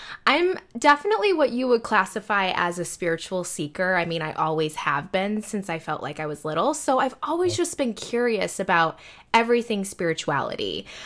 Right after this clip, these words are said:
Speaker 1: Yet one topic that I had never quite looked into yet was near-death experiences, or N D Es. So I was talking with my therapist, and she had actually recommended your book.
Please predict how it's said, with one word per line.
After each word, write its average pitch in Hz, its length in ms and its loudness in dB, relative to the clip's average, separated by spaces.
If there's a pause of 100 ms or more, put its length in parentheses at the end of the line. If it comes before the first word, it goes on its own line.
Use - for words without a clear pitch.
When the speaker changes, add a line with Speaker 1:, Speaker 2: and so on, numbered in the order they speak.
Speaker 1:
Yet 220 220 6
one 254 280 4
topic 208 580 2
that 180 120 4
I 170 60 4
had 170 180 2
never 175 260 2
quite 160 300 -2
looked 175 300 0
into 170 260 0
yet 156 360 2
was 156 280 2
near-death 156 380 0
experiences, - 960 4
or 175 80 6
N 175 200 2
D 160 460 2
Es. - 160 -6 (300)
So 220 360 12
I 220 140 12
was 226 220 10
talking 247 440 8
with 226 160 4
my 180 120 6
therapist, 247 640 8
and 220 120 8
she - 120 6
had 202 80 8
actually 190 320 6
recommended 170 640 4
your 156 120 4
book. - 420 0